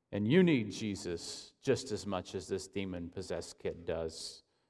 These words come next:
too, don't you? We need Jesus more than we need anything else, which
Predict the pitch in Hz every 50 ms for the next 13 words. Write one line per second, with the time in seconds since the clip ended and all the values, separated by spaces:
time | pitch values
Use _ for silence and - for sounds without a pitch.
0 | _ _ _ - - 151 120 92 85 80 82 - 113 113 120 120 - - - 80
1 | 82 - - - - _ _ _ _ _ _ _ _ _ _ _ _ _ _ _
2 | _ _ _ _ _ _ _ _ _ _ _ _ - 123 127 143 151 156 160 160
3 | 151 123 143 151 151 147 151 151 147 147 - - 143 143 147 147 117 - 120 117
4 | 107 - - - 120 120 123 127 123 120 117 117 117 113 107 107 123 127 123 127
5 | 131 127 113 110 113 113 117 117 - - - - 127 110 104 104 101 95 - -
6 | 92 92 92 - - - 117 117 107 104 69 - 107 - - - - - - -
7 | - - _ _ _ _ _ _ _ _ - 185 202 190 - - - - - -
8 | -